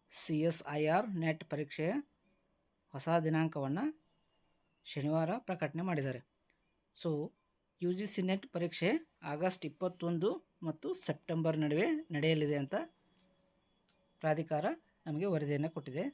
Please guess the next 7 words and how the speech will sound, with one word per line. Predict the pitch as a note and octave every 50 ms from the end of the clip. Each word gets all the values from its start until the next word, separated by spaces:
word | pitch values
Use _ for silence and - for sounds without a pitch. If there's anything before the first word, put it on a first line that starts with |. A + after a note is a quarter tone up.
| - _ _
So, | _ - D#3+
already | D3 C#3+ D3 D3 D#3 D#3 E3
ಪೇಪರ್ | D#3+ D3+ D3 - D#3+ C#3+ - D#3+ C#3+ C#3+ - - - -
ಸ್ಟೇಟ್ಮೆಂಟ್ | - D#3+ C#3+ C#3+ D#3+ D3+ C#3+
ಕೂಡ | - - D#3+ G#3 C4 C#4+ - _ _ _
ಕೊಟ್ಟಿದ್ದಾರೆ. | - D#3 C#3+ D#3+ C#3 C3+ C3 E3 A#3 E4 - _ _ _ _ _ _ _ _ _ _ _ _ -
So, | -